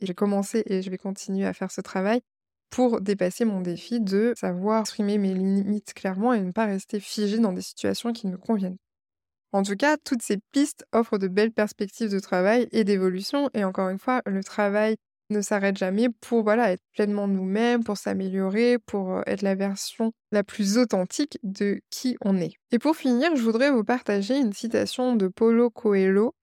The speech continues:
j'espère que ça se dit comme ça, qui dit que un bateau est en sécurité lorsqu'il est au port, mais ce n'est pas pour cela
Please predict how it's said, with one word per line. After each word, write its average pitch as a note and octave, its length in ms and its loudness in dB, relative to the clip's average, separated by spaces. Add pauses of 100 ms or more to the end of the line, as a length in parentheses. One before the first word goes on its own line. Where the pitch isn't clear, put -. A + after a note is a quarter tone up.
j'espère G3 340 -10
que G#3 60 -14
ça F#3+ 160 -8
se F#3 60 -10
dit G3 140 -12
comme F#3 160 -8
ça, - 160 -8 (480)
qui C4 160 -2
dit C#4+ 220 -6
que C4 280 0 (140)
un G3+ 180 -2
bateau A#3 560 0
est G#3 180 -2
en F#3+ 100 -2
sécurité A3+ 520 -2
lorsqu'il F#3+ 360 -4
est G3+ 80 2
au F#3+ 100 0
port, B3 360 2 (140)
mais G#3+ 460 4
ce - 160 -8
n'est F#3+ 160 0
pas B3 200 0
pour A3+ 160 -6
cela G3 360 -2